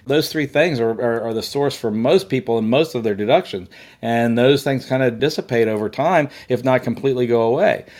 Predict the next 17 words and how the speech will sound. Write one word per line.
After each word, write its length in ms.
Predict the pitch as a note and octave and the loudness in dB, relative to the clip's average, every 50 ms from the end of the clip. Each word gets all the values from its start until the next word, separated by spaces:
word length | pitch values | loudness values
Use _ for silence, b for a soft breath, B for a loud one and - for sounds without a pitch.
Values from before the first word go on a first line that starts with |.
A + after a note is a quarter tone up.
| B B B | B B B
So 260 | - - C3 B2+ B2 | -4 2 4 6 6
you, 160 | A#2+ A#2+ A#2+ | 8 6 6
you 240 | B2 A#2+ B2 A#2+ A#2+ | 4 2 2 0 0
know, 60 | A2+ | 2
you 340 | A2+ A2 A2+ A#2+ A#2+ A#2 A#2 | 0 2 2 4 4 4 4
gotta 260 | A2+ B2+ B2+ B2+ B2 | 2 0 2 2 0
kinda 300 | A2+ _ - B2 A#2+ A#2+ | -2 _ -4 -2 -2 -2
think 260 | A#2 - D#3+ F#3 G3 E3+ | -2 -2 -2 -2 -2 -2
in 100 | C#3+ A#2+ | -4 -6
terms 320 | - - F#3 G#3+ F#3 A#2+ | -4 -6 -4 -4 -4 -4
of 100 | A#2+ G#2 | -4 -2
that, 400 | A2 A2 A2 A2 A2 A2 - A2+ | 0 2 4 4 2 0 -2 -2
that, 260 | A2+ A2+ A2+ A2+ - | -2 -2 -2 -2 -4
that 220 | - A#2 A2+ G#2+ A2+ | -4 -6 -6 -4 -6
you, 340 | A#2 A#2 A2 G#2+ E2+ A2+ | -6 -6 -6 -8 -8 -8
that 180 | A2 G#2 - - | -8 -8 -6 -6
you 140 | A2+ A2 | -6 -6